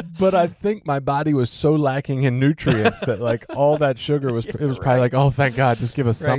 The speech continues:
Speaker 1: something."
Speaker 2: something, carbs. <laughs>
Speaker 1: Right. So I actually tried to eat that clean one time,
Speaker 2: Oh,
Speaker 1: and it
Speaker 2: wow.
Speaker 1: was sick.
Speaker 2: Yeah,
Speaker 1: <laughs> It was
Speaker 2: that's
Speaker 1: sick and really
Speaker 2: terrible.
Speaker 1: sweet. But it was incredible when I was using. And so, yeah, we, we don't have healthy ideas when we get here.
Speaker 2: <laughs>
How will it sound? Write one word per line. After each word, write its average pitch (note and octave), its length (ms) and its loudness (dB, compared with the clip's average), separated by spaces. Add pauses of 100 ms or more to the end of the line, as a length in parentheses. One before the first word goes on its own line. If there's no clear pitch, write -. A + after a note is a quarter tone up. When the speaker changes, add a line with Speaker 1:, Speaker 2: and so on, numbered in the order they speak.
Speaker 1:
something." F#2+ 140 -4
Speaker 2:
something, B2 500 -6
carbs. B2 560 -4
<laughs> F#2+ 120 -4
Speaker 1:
Right. G#2+ 340 0 (280)
So - 140 0
I F#3 240 2
actually G#3+ 260 0
tried E3 280 0
to C3 100 -6
eat D#3+ 200 -6
that G2+ 180 -4
clean C3+ 460 -8 (160)
one G#2 260 -8
time, G2 300 -6
Speaker 2:
Oh, C3 140 0
Speaker 1:
and A2+ 100 0
it - 20 4
Speaker 2:
wow. A2+ 100 0
Speaker 1:
was G#2+ 140 0
sick. - 480 -8 (180)
Speaker 2:
Yeah, D3 460 2
Speaker 1:
<laughs> - 20 -10
It D#3+ 160 -12
was C#3 160 -12
Speaker 2:
that's D3 160 -10
Speaker 1:
sick G3 140 -8
and C#3 80 -8
really A2+ 140 -6
Speaker 2:
terrible. G2+ 220 -6
Speaker 1:
sweet. A2 280 -14 (300)
But F#3+ 100 -6
it F3+ 60 -6
was E3+ 180 -6
incredible D3+ 680 -10
when G#2 140 -12
I G2+ 100 -10
was F#2+ 160 -14
using. A2+ 340 -8
And A2 120 -10
so, F3+ 100 -8
yeah, F3 260 -6
we, C#3 220 -8
we E3 160 -4
don't D3+ 220 -2
have G#2+ 220 -4
healthy F#2+ 420 -10 (580)
ideas G2 380 -12
when F#2 100 -14
we F2 100 -18
get A#2 200 -20
here. - 540 -6
Speaker 2:
<laughs> - 160 -14